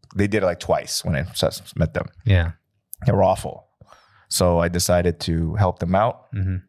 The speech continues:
Speaker 1: But within the five years that I've lived here, uh, many people, and a lot of them are influencers and celebrities and whatnot,
Speaker 2: Mm-hmm.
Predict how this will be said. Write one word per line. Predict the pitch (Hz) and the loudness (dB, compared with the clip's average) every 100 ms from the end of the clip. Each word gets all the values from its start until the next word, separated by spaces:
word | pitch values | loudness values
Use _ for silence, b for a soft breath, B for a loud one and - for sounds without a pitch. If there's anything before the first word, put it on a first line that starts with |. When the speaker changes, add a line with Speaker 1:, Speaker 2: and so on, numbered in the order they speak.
| _ - - | _ -16 -2
Speaker 1:
But | 87 | 2
within | 90 107 101 | 2 2 2
the | 98 | 2
five | - 92 92 | 2 2 2
years | 92 90 85 | 2 2 2
that | |
I've | 87 85 | 0 2
lived | 87 87 | 0 0
here, | 82 80 78 - B B B B B B - | -2 -4 -4 -8 B B B B B B -2
uh, | 78 76 69 62 | 0 0 -4 2
many | 95 104 120 135 135 110 | 4 6 4 0 0 0
people, | - 87 90 - - - - - _ _ b b b - | -2 -4 -8 -8 -8 -12 -20 -20 _ _ b b b 0
and | 87 90 | 2 4
a | |
lot | 90 92 104 | 4 2 2
of | 107 | 0
them | 117 110 107 | 0 0 2
are | 101 101 | 2 2
influencers | 101 98 104 98 95 - 90 90 92 | -2 -2 0 2 2 2 2 2 2
and | 92 87 85 | 2 2 0
celebrities | - 85 87 85 85 87 | 0 0 0 -2 -8 -8
and | 82 | -4
whatnot, | 87 76 78 73 - | -2 0 -2 -4 0
Speaker 2:
Mm-hmm. | 120 98 | 4 4